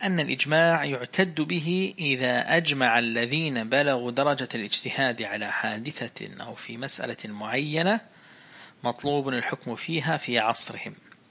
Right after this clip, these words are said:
يكون بذلك الإجماع حجة عليهم وعلى من بعدهم.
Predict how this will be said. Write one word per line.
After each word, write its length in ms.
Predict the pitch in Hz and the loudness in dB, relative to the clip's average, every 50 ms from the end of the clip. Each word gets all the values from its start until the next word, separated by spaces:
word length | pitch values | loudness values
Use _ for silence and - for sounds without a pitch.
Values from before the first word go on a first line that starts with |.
| _ - - - - - - - - - - - - - - - - _ _ _ _ _ _ _ _ _ _ _ _ _ _ _ _ _ - | _ -20 -20 -20 -20 -20 -18 -18 -18 -18 -20 -20 -20 -20 -20 -20 -20 _ _ _ _ _ _ _ _ _ _ _ _ _ _ _ _ _ -10
يكون 360 | - 120 113 - 156 160 147 | -8 -8 -4 -2 -2 -2 0
بذلك 520 | 139 131 127 117 131 127 131 131 127 120 - | 0 0 2 4 4 4 4 4 2 0 -2
الإجماع 580 | 113 107 104 - 117 117 127 135 143 151 151 | -4 -4 -4 -6 -4 -2 -2 0 2 2 0
حجة 680 | 135 - - - 147 143 131 - 127 117 - - 113 110 | 0 -2 -4 -6 -6 -6 -4 -4 -4 -4 -4 -4 -6 -4
عليهم 560 | 104 104 110 117 135 151 147 131 156 170 156 | -4 -2 0 0 0 0 -2 -2 -4 -4 -2
وعلى 340 | 127 113 110 117 120 135 147 | -2 0 0 2 2 0 0
من 220 | 143 143 147 151 | -2 -4 -4 -4
بعدهم. 500 | 120 101 98 - - - - - - - | -4 -4 -4 -4 -6 -10 -12 -12 -16 -20